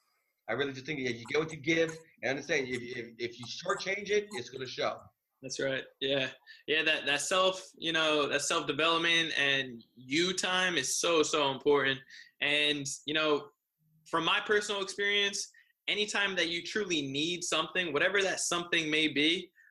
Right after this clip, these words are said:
Speaker 2: just, you know, whatever you have, just go out and give it. And I'm telling you, the karma, it always comes back tenfold. So it, that, that mentality right there to have to give and give,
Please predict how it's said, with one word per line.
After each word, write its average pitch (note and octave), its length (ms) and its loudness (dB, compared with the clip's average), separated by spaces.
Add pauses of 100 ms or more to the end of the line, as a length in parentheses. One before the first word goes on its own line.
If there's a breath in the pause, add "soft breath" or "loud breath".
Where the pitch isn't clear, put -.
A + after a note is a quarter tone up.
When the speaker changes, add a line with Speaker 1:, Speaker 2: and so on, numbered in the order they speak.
(300 soft breath)
Speaker 2:
just, B2+ 260 -4 (720)
you E3 100 0
know, D#3 140 4
whatever D#3 340 2
you F3 160 -2
have, F3 400 2 (160)
just C3+ 200 -6
go D3+ 200 4
out D#3+ 220 0
and C3+ 160 -10
give C#3 200 0
it. G3 180 2 (200)
And B2+ 80 -6
I'm B2+ 100 -6 (180)
telling G3 280 -4
you, G3 180 2
the F#3+ 100 -2
karma, F#3+ 580 2
it B2+ 100 2
always F3 380 2
comes D#3 300 0
back C#3 240 0
tenfold. B2+ 580 -2
So C3 360 0 (460 loud breath)
it, A#2+ 180 0 (100)
that, B2 160 2 (240)
that D#3+ 420 2
mentality E3 460 0
right D#3 240 0
there E3 420 4
to C#3 160 0
have D3+ 320 0
to C3+ 220 2 (120)
give D#3+ 420 0
and B2+ 180 -6
give, D3+ 240 0